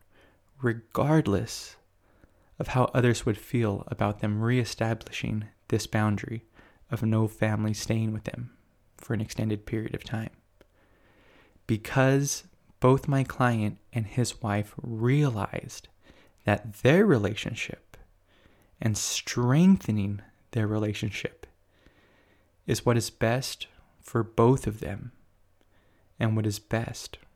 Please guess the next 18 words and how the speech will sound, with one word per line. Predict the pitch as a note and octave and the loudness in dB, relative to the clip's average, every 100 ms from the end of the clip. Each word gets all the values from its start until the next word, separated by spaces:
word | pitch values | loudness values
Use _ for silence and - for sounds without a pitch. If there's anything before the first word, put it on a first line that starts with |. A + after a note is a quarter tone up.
| _ - | _ -8
for | - | -6
both | G#2+ A2 G#2 | 2 2 2
of | G#2+ | 0
their | G#2 | -2
families. | G#2 A2+ A2+ G#2 - - - - _ _ _ _ _ _ _ _ _ _ _ _ _ _ _ _ _ _ _ _ _ _ _ _ _ _ _ _ _ | -2 0 0 -2 -10 -16 -18 -20 _ _ _ _ _ _ _ _ _ _ _ _ _ _ _ _ _ _ _ _ _ _ _ _ _ _ _ _ _
One | C3 D3+ | 4 4
of | C#3 | 2
the | |
hardest | A2+ - - C3+ D#3 D#3 - | -4 -8 0 4 4 2 -2
parts | - C3+ B2+ - - - _ - - | -4 -2 -2 -6 -12 -14 _ -20 -10
about | A2+ A2+ - | -2 0 0
setting | - - C3 C3+ C3 | -4 -2 0 2 2
up | A#2 - _ | 2 -2 _
any | C3+ D#3+ D#3+ | 2 4 4
boundary, | A#2 G#2+ G#2 - - B2 _ _ _ _ _ _ _ | 2 -2 -2 -2 -6 -12 _ _ _ _ _ _ _
let | A2+ G#2+ G#2+ | -2 2 2
alone | A#2 A2+ A2+ A2+ A2 | 2 2 2 0 -2
reestablishing | A#2+ A2+ A#2 G#2+ - - A#2 C#3+ G#2 - - G2+ A#2 | 0 2 2 0 -4 0 2 4 2 -2 -4 -6 -8